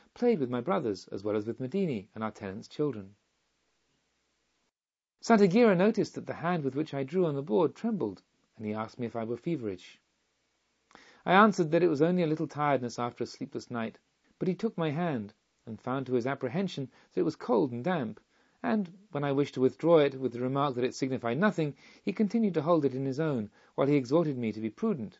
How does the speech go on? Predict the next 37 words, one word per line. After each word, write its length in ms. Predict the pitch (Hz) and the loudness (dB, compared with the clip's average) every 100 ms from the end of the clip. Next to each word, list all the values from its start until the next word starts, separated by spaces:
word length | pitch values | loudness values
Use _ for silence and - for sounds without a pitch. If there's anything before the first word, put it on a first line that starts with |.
| _ | _
and 80 | - | -20
to 80 | - | -14
take 200 | 107 - | -12 -4
care 200 | 135 151 | -2 0
of 60 | |
myself. 560 | 117 98 98 95 - _ _ _ _ _ _ _ _ _ _ _ _ _ | -2 -6 -8 -10 -12 _ _ _ _ _ _ _ _ _ _ _ _ _
In 100 | 107 | -6
his 140 | 110 107 | -4 2
look 180 | 175 - | 2 2
and 180 | 131 | -2
voice 300 | 123 180 139 | 2 2 2
I 80 | 139 | 0
observed, 460 | 135 123 180 156 - - - | -2 4 6 6 4 -10 -8
with 100 | - | -2
unspeakable 640 | 151 139 - 233 190 165 | 0 -2 -4 -2 0 2
resentment 520 | 156 139 185 160 120 - _ - | 4 2 0 -2 -6 -8 _ -4
and 80 | 151 | 0
even 240 | 190 170 | 2 2
with 100 | 160 | -2
horror, 460 | - - 180 113 95 _ _ | -4 0 2 0 -4 _ _
something 400 | - 147 151 156 | -10 -8 -6 -4
of 100 | 147 | 0
the 100 | 131 | 2
admiring 440 | 120 120 127 139 135 | 2 2 -2 -4 -6
tenderness 460 | 139 139 120 101 | -8 -6 -6 -6
of 80 | 107 | -2
those 180 | 117 113 | -2 0
days 360 | 127 120 107 - _ - | 2 2 0 -6 _ -6
when 80 | 139 | -2
he 60 | |
had 120 | 143 | -2
sued 280 | - 233 190 | -2 -2 -2
for 120 | - | -4
my 100 | 110 | -6
hand 320 | 98 131 139 107 | -6 -6 -8 -8
in 120 | 101 | -6
vain. 420 | 131 123 101 104 | -6 -4 -8 -12